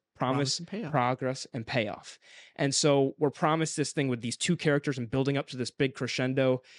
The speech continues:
Speaker 1: and devoting a lot of time to something that just didn't feel super paid off. What
Speaker 2: Yeah.
Speaker 1: a, what a very vague thing to say. It just didn't pay
Speaker 2: No,
Speaker 1: off.
Speaker 2: I, I, I completely agree with you.
Speaker 1: Okay.
Speaker 2: But I think we should get into the characters
Speaker 1: Let's go specific,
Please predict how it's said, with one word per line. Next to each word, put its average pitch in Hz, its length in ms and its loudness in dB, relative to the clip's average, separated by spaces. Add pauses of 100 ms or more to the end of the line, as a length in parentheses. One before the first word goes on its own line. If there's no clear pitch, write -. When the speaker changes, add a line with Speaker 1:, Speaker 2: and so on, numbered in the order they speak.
(300)
Speaker 1:
and 127 320 0 (840)
devoting 170 400 6
a 147 60 4
lot 139 300 4
of 127 60 0
time 139 340 -2
to 120 60 -4
something 131 280 -4
that 117 140 -4
just - 180 -6
didn't 120 240 -4
feel 123 260 -2
super 110 480 -4 (240)
paid 110 300 -4 (100)
off. - 400 -10 (680)
What 170 220 6
Speaker 2:
Yeah. 165 100 6
Speaker 1:
a, 143 140 0
what 202 260 6
a 202 80 8
very 170 640 4 (260)
vague 127 420 0
thing 120 240 -4
to 110 80 -2
say. - 400 -8
It 139 140 0
just 143 200 -6
didn't 139 280 0 (600)
pay 196 140 -2
Speaker 2:
No, 156 200 6
Speaker 1:
off. 147 180 4
Speaker 2:
I, 156 60 4
I, - 40 -4 (140)
I 147 100 0
completely 127 580 -2
agree 58 220 -10
with - 140 -16
you. - 100 -18 (220)
Speaker 1:
Okay. 147 320 0
Speaker 2:
But 143 280 0
I 147 120 2
think 160 240 -6
we 143 80 -2
should - 280 -8
get 127 280 -4
into 147 380 0
the 101 100 -8
characters 113 240 -2
Speaker 1:
Let's 160 100 2
go 190 120 10
specific, 165 400 2